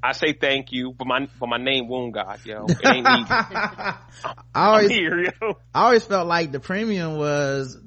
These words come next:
Speaker 2: the, the big leagues, and, uh, and this was just normal. But I see, I can see how it could go opposite way too. You know,
Speaker 1: It's, it's both, yo. I just, I just love having niggas be offended by me, and way more
Speaker 2: <laughs>
Speaker 1: niggas can get offended by me here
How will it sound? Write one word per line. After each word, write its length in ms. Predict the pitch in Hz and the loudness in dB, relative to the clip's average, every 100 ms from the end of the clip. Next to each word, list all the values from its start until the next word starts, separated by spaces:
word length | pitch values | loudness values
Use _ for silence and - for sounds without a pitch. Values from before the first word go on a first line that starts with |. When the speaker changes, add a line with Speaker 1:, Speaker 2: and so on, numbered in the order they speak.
| 117 | -10
Speaker 2:
the, 160 | 123 113 | -8 -6
the 160 | 113 | -8
big 300 | 123 156 190 | -2 2 4
leagues, 400 | 175 156 151 139 | 2 0 -2 -4
and, 180 | 139 131 | -6 -6
uh, 120 | 123 120 | -6 -6
and 180 | 127 | -4
this 140 | 147 156 | -4 -6
was 100 | 127 | -6
just 180 | 139 120 | -6 -4
normal. 400 | 131 165 117 117 | -4 -4 -6 -8
But 180 | 120 104 | -6 -4
I 140 | 143 | -6
see, 240 | - 180 | -4 -4
I 100 | 143 190 | -2 -2
can 120 | 196 | -2
see 120 | 196 | 0
how 160 | 165 151 | 0 0
it 60 | |
could 100 | 151 | -4
go 60 | 147 | -6
opposite 260 | 151 123 | -8 -8
way 200 | 120 120 | -8 -8
too. 220 | 117 147 110 | -8 -10 -8
You 180 | 110 | -8
know, 240 | 113 110 123 | -6 -6 -4
Speaker 1:
It's, 80 | 240 | -4
it's 120 | 208 | -2
both, 340 | 185 190 165 | 0 0 0
yo. 100 | 147 | 0
I 160 | 147 190 | 0 0
just, 160 | 262 190 | -2 -4
I 120 | 185 240 | -2 -2
just 220 | 269 160 | -6 -4
love 320 | 160 156 147 | 0 0 -2
having 300 | 156 143 139 | -4 -4 -4
niggas 320 | 147 147 139 | -4 -4 -6
be 120 | 131 143 | -4 -6
offended 420 | - 135 135 139 | -4 -4 -2 -2
by 200 | 151 151 | -2 -2
me, 260 | 160 160 170 | -4 -12 -8
and 480 | 170 139 131 131 131 | -2 -2 -2 -6 -2
way 140 | 139 151 | 2 2
more 160 | 165 | 2
Speaker 2:
<laughs> 20 | |
Speaker 1:
niggas 320 | 160 151 143 - | -2 -2 -6 -8
can 120 | 143 | -8
get 100 | 135 | -6
offended 340 | 131 143 131 | -4 -4 -4
by 180 | 127 123 | -4 -4
me 180 | 120 117 | -4 -8
here 440 | 127 135 123 120 | -6 -4 -4 -6